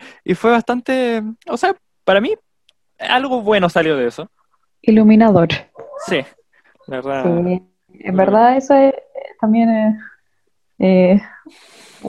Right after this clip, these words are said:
Speaker 2: algo que tienen que llevar a cabo.
Speaker 1: Ujú, conversar las
Speaker 2: Tal vez
Speaker 1: cosas.
Speaker 2: un tema controvertido.
Speaker 1: Sí, tienen que conversar las cosas de forma siempre respetuosa y de forma tranquila. O sea,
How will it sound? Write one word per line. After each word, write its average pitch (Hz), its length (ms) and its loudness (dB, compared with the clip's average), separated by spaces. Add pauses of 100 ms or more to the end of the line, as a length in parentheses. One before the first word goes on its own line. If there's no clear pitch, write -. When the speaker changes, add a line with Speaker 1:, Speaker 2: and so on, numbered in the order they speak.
(240)
Speaker 2:
algo 196 260 2 (120)
que 190 80 -4
tienen 185 280 0
que 196 140 0
llevar 170 260 4
a 175 140 0
cabo. 165 480 0 (400)
Speaker 1:
Ujú, 127 300 -12 (120)
conversar 131 520 -4
las 143 180 -4
Speaker 2:
Tal 196 160 0
vez 185 120 0
Speaker 1:
cosas. - 360 -18 (220)
Speaker 2:
un 185 200 0
tema 180 300 0
controvertido. 180 1200 -2 (640)
Speaker 1:
Sí, 107 440 -16 (400)
tienen 135 260 -14
que - 140 -4 (120)
conversar 139 360 -2
las 151 120 -6
cosas 180 460 -4
de - 180 -8
forma 165 380 -6
siempre 175 380 -6
respetuosa 160 720 -8 (720)
y 127 340 -10
de 123 80 -6
forma 196 260 -6
tranquila. 131 460 -8
O 117 40 -16
sea, 117 340 -12